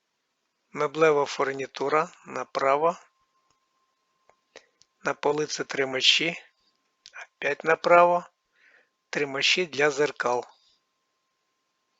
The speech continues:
Перед нами відкрилась, Віяр відкрив сторіночку, де є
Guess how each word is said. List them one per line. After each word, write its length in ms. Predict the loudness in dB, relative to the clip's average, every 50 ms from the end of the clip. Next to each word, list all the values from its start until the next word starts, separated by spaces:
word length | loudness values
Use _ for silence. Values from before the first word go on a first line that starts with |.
| _ _ _ _ _ _ _ _ _ _ _ _ _ _ _ _ _ _ _ _ _ _ _ _ _ _ _ _ _ _ _ _ _ _ _ _ _ _ _ _ _ _ _ -20 -20 -20 _ _ _ _ _ _ _ -6
Перед 280 | -2 -2 -2 0 2
нами 260 | 4 4 4 4 2
відкрилась, 720 | -2 -4 -6 -6 -4 -2 0 0 0 0 -2 -4 -8 -14 -16 _ _ _ _ _ _ _ _ _ _ -20 -18 -10 -6
Віяр 300 | -4 -2 0 0 0 0
відкрив 500 | -2 -6 -8 -8 -4 -4 -2 -2 -2 -4
сторіночку, 720 | -4 -4 -2 -2 -2 -2 -4 -4 -2 -2 -2 -4 -4 -8
де 280 | -8 -2 -2 0 0 0
є 160 | -2 -2 -4